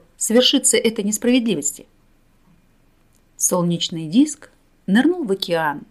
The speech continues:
разбрасывая по небу золотые лучи. Облака налились красным,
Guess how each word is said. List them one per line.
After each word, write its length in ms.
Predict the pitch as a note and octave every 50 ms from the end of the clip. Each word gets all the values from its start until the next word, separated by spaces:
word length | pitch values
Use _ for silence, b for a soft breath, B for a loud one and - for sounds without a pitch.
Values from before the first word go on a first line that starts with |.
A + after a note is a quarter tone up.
| _ _ _ _ _ _ _ _ _ _ _ -
разбрасывая 720 | F3 F3+ F3+ D#3+ F3 D3 F#3 F#3 F#3 F3+ E3 E3+ E3+ D#3+
по 100 | - -
небу 300 | E3 F#3 G#3+ G#3+ F#3 F3
золотые 440 | D#3 E3 D#3+ D#3+ D#3 - F#3 E3+ D#3+
лучи. 460 | D#3 D#3+ - - - C3+ C3 - - _ _ _ _ _ _ _ _ _ _ _ _ _ _
Облака 560 | - F3+ F3 E3 F#3 F#3 F3+ F3+ - F#3+ F#3+ F#3
налились 480 | F3 F3 E3+ F3 E3 E3 F3 D#3+ -
красным, 640 | - - - G3+ A#3+ C4+ C#4 - - B3+ A#3+ A#3 A#3